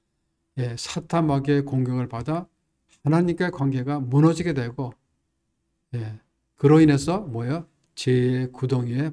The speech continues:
빠지게 된다는 것입니다. 그때 금식하라는 것입니다.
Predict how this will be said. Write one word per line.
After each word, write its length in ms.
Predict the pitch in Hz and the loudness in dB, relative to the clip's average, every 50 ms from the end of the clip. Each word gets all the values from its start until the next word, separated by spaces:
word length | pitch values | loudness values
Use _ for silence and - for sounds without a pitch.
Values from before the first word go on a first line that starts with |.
| 156 | -6
빠지게 560 | - 165 147 143 135 135 135 139 147 151 160 156 | -4 -2 -2 -2 -2 -4 -2 0 0 0 -2 -4
된다는 420 | - 117 117 117 127 127 135 139 | -6 -6 -6 -4 -4 -4 -4 -4
것입니다. 580 | 143 135 135 - 147 123 - 127 127 117 _ _ _ _ _ _ _ _ _ _ _ _ _ _ | -4 -6 -6 -6 -6 -6 -8 -10 -16 -18 _ _ _ _ _ _ _ _ _ _ _ _ _ _
그때 840 | - - 185 190 190 190 190 190 - 190 185 185 190 202 214 220 214 - _ _ _ _ _ _ _ _ _ _ | 2 4 4 4 4 2 -6 0 2 4 6 6 4 4 2 -2 -6 -12 _ _ _ _ _ _ _ _ _ _
금식하라는 720 | - - 139 147 139 139 - 180 180 - - 147 143 156 | 0 2 2 2 2 2 -2 -4 -4 -2 -4 -2 -2 -2
것입니다. 520 | 151 156 139 143 - 131 117 127 - - | -4 -6 -8 -8 -8 -10 -10 -10 -16 -20